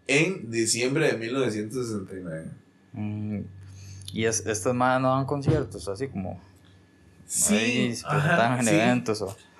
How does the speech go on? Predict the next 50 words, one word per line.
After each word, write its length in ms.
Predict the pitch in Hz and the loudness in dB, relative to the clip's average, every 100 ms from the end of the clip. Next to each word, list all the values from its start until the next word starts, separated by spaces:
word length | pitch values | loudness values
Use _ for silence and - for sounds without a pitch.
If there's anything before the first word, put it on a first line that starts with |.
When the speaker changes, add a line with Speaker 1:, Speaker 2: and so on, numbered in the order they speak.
| - - - | -18 -14 -4
Speaker 1:
Ajá. 200 | 120 117 | 2 4
Speaker 2:
siempre 280 | 131 135 131 | 4 4 4
estaban 260 | 131 127 | 4 4
del 140 | 120 117 | 4 2
otro 200 | 117 117 | 2 4
lado. 360 | 117 110 - - _ - - | 6 4 0 -20 _ -20 -10
Speaker 1:
No, 200 | 117 120 | -2 0
sí 120 | 120 | 2
daban 160 | 104 107 | 0 0
Speaker 2:
Sí, 60 | 113 | -2
Speaker 1:
conciertos, 360 | 107 117 120 | 0 0 0
Speaker 2:
sí, 100 | 113 | 0
sí, 40 | 85 | 2
Speaker 1:
claro. 300 | 135 135 - | 2 2 0
Speaker 2:
sí, 80 | - | -6
sí 140 | 127 | -2
dan 120 | 123 | -2
Speaker 1:
Es 60 | 127 | 0
que 40 | |
Speaker 2:
conciertos. 180 | 123 131 | 0 2
Speaker 1:
en 80 | 156 | 4
el 60 | 156 | 4
momento 340 | 139 139 135 | 4 2 0
que 80 | 98 | -2
ya 140 | 107 | 0
se 120 | 113 131 | 0 2
hicieron 200 | 139 143 | 2 2
las 140 | 123 | 2
G 200 | 127 131 | 2 2
T 120 | 147 | 4
Os, 480 | 139 147 160 170 - _ _ - - - - | 4 4 2 0 -8 _ _ -20 -20 -6 0
ya, 0 | |
Speaker 2:
Ya 220 | 117 110 | 4 4
Speaker 1:
ya, 20 | |
Speaker 2:
cambió 200 | 117 120 | 6 6
Speaker 1:
ya 160 | 117 113 | 6 6
Speaker 2:
la 280 | 110 120 131 | 6 6 6
Speaker 1:
eran, 200 | 131 131 - | 6 6 4
Speaker 2:
onda. 120 | - | 0
Speaker 1:
eran 180 | 123 143 | -2 0
como 240 | - 156 107 | 0 2 2
las 480 | 104 92 107 107 - 101 95 | 2 2 0 -4 -6 -8 -8
de 200 | - 117 107 | -4 -4 0
G 200 | 127 135 | 0 2
T 140 | 143 | 2
Os, 180 | 143 143 | 2 2
como 160 | 143 | 2
las 180 | 123 110 | 2 0
Backstreet 640 | 110 123 131 - 139 135 123 | 4 4 2 0 2 2 4
Girls, 680 | 131 127 131 139 143 139 | 4 6 6 6 4 0